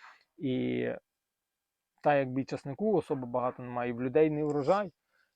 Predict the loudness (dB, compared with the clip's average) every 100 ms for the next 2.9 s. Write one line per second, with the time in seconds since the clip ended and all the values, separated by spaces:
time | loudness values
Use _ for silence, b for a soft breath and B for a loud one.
0 | _ 2 4 4 0 0 0 0 -2 -4
1 | -6 -6 -2 2 2 0 -4 -8 -6 -2
2 | -2 -2 -4 -10 -8 -8 -6 -8